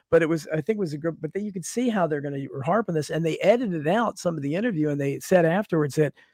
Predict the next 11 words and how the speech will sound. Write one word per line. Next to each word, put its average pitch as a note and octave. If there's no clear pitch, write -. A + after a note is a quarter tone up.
uh, D3
you D#3+
know, C#3+
we, D#3+
he E3+
made E3
lots D#3
of D#3+
anti-vaccine D#3
comments G3+
that D3